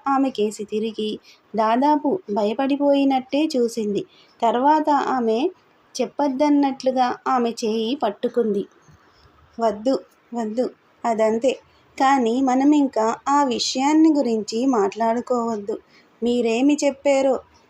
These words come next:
దాన్నలాగే ఉండనీయండి" అంది. "మీరు త్వరగా వెళ్ళడం మంచిది. చాలా దూరం వెళ్ళాలి కదా" అని మెల్లగా చెప్పింది. "నా కొడుకు చెప్పిన మాటలను, నా రక్తంలో రక్తము, మాంసంలో మాంసము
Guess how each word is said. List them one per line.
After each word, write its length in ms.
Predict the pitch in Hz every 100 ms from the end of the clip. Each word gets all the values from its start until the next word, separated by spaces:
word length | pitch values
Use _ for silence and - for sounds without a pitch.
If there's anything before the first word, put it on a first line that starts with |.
| -
దాన్నలాగే 800 | 247 262 277 233 220 233 254 294
ఉండనీయండి" 920 | 285 262 262 277 269 269 269 262 262 277 - -
అంది. 300 | 254 214 196 _ _ _
"మీరు 340 | 262 294 254 262
త్వరగా 580 | - 208 214 226 277 294
వెళ్ళడం 540 | 262 240 240 233 262
మంచిది. 420 | 262 208 - 214 - _ _ - 233
చాలా 340 | 220 226 262
దూరం 440 | 262 262 240 277
వెళ్ళాలి 460 | 294 208 220 233 254
కదా" 420 | 254 247 247 247 - -
అని 280 | 233 220 240
మెల్లగా 460 | 226 202 196 220
చెప్పింది. 540 | 233 - - 208 196 202 _ _ _ -
"నా 180 | 277 294
కొడుకు 360 | 285 214 220
చెప్పిన 460 | 277 294 277 294 285
మాటలను, 720 | 269 254 247 247 240 233 240 - _ _
నా 180 | 285 294
రక్తంలో 680 | 269 214 - 254 269 277 285
రక్తము, 600 | 277 240 254 247 247 254 - _ -
మాంసంలో 600 | 202 220 220 269 277 294
మాంసము 720 | 269 277 240 254 262 262 269